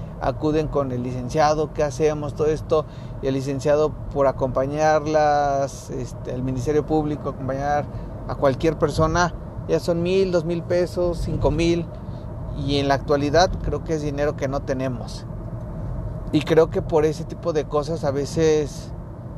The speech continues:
los abogados, eh, no creen en uno. Ujú, porque hasta ahí se queda. Y a lo mejor uno como abogado o como licenciado en Derecho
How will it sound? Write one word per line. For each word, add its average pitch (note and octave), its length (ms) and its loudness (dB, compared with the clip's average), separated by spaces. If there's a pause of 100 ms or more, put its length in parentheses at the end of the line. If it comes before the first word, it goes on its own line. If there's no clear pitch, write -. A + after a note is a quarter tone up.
(160)
los C3+ 160 -2
abogados, C3+ 1120 0 (880)
eh, - 580 -6 (460)
no D3 240 0
creen D#3+ 260 2
en D3 140 0
uno. C3+ 240 0 (1400)
Ujú, D3+ 320 -2 (300)
porque C#3 380 2
hasta C3 220 2
ahí D#3 100 2
se D#3+ 140 -2
queda. D#3+ 340 0 (320)
Y D#3+ 160 6
a E3 80 10
lo D#3+ 80 2
mejor F#3 340 0
uno F#3 260 -2
como C#3+ 480 2
abogado D#3 640 4
o C3+ 100 -4
como B2+ 180 -8
licenciado C#3 520 -4
en C#3+ 100 -8
Derecho C3+ 440 -2